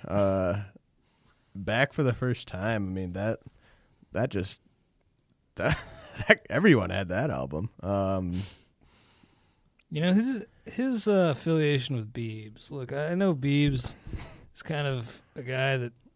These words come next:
Speaker 2: more, more hip-hop fans, I guess you could say, uh, are, are showing some respect to, but his affiliation with Biebs kinda dings him in my eyes, too.
Speaker 1: Let me ask you, what, what's,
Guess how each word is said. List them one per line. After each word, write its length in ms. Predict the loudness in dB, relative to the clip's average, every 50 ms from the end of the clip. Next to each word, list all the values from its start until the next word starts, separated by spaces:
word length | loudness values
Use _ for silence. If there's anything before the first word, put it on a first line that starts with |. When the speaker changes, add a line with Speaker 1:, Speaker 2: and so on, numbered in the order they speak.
| _ _ _ _ _ _ _ _ -10
Speaker 2:
more, 720 | -6 -4 -2 -2 0 0 0 0 0 -2 -2 -2 -4 -6 -10 _ _ _ _ _ _ _ _ _ _ _ _ _ _ -20 -20 -20 -20 -20 -20 -20 -20 -20 -20 -10 -2
more 180 | 4 4 4 6
hip-hop 480 | 8 6 6 6 8 6 6 6 4
fans, 360 | 2 2 4 4 4 2 2 0
I 40 | 2
guess 220 | 0 0 0 -2
you 60 | -6
could 100 | -6 -6
say, 480 | -6 -6 -6 -4 -4 -4 -4 -4 -6 -8 -10 -16 -20 -20 _ _ _ _ _ _ _ _ _ _ -18 -18 -16 -12 -10
uh, 460 | -10 -10 -10 -10 -10 -10 -10 -10 -10 -12 -14 -20 _ _ _ _ _ _ _ -10
are, 320 | -8 -8 -8 -8 -10 -12 -12 -12
are 160 | -10 -10 -10 -10 -14 _ -18 -14
showing 320 | -10 -4 -2 0 0 0 -2
some 220 | -4 -4 -6 -6
respect 400 | -6 -8 -6 -6 -6 -6 -6 -8
to, 160 | -8 -8 -8
but 100 | -6 -2
his 160 | 0 0 0 0
affiliation 580 | -2 -2 0 0 2 2 2 0 0 -4 -6
with 180 | -8 -10 -10 -10
Biebs 320 | -10 -10 -10 -10 -12 -12
kinda 200 | -10 -10 -10 -10
dings 420 | -12 -12 -10 -10 -10 -8 -10 -10 -10
him 100 | -10 -10
in 140 | -10 -10
my 320 | -10 -10 -10 -8 -8 -8 -8
eyes, 180 | -8 -10 -8 -2
too. 100 | 4 6
Speaker 1:
Let 100 | 6 6
me 100 | 8 6
ask 180 | 6 6 6 6
you, 80 | 4 4
what, 180 | 6 4 4
what's, 520 | 4 4 6 6 4 4 4 -2 -2 -2